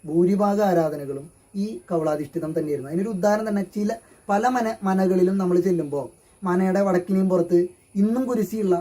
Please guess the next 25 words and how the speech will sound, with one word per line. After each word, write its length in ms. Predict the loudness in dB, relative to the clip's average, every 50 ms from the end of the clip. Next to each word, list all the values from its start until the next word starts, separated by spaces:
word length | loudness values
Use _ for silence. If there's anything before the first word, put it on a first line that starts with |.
| 0 0 2
ഒരുപാട് 340 | 2 4 4 4 4 4 2 2
മനകളുണ്ട്. 420 | 0 0 -2 -2 -4 -6 -8 -10 -14 -20 _ _ _ _ -6 -4
ഞങ്ങളുടെ 340 | -2 0 2 2 2 0 0 -2
നാട്ടിൽ 220 | -2 -2 -2 0 0
തന്നെ, 160 | 0 0 0 -2 -4 -6 -6
ഞാൻ 100 | -4 -2 -2 0
പറയുന്നില്ല 400 | 2 2 4 4 2 2 -2 -2 -4
പ്രത്യേകം 320 | -4 -4 -2 -2 -2 0 0
എടുത്തിട്ട്, 300 | -2 -2 -4 -4 -6 -8 -10 -12 _ _ _ _ _ _ _ -2
ഞങ്ങളുടെ 280 | 0 2 2 2 2 0 0
നാട്ടിൽ 180 | 0 0 0 0
തന്നെ 180 | 0 2 2 0 -2 -4 -4 0
ഒരു 140 | 2 2 2 2 2 0
ഇല്ലത്ത് 320 | 0 0 -2 -2 -4 -8 -10 -10 -12 -14 _ _ -4 0
ഇന്നും 260 | 2 2 2 2 0 -2 -6 -8 -8
അവിടെ 200 | -6 -6 -6 -8 -10 -12 _ _ _ _ _ -4
വടക്കിനെയും 460 | -2 0 0 0 0 2 2 2 2
പുറത്ത് 240 | 2 0 -2 -4 -8 -10 -12 -14 _ -8
കുരിശി 280 | -6 -6 -6 -4 -2 0 0 0
നടക്കുന്നുണ്ട് 400 | -2 -6 -10 -12 -14 -14 -14 -14 -14 -12
പ്രകടമായിട്ട്. 600 | -10 -6 -4 -4 -4 -4 -6 -8 -10 -12 -14 -20 -20 _ _ _ _ _ _ _ _ _ _ _ _ _ _ _ _
പ്രശസ്തമായ 540 | -4 -2 0 0 -2 -2 -4 -4 -2 0 0 2 2
മനയാണ് 280 | 4 4 4 2 2 -2
അവിടെ 160 | -4 -4 -2 0 2
ഇന്നും 200 | 2 2 2 0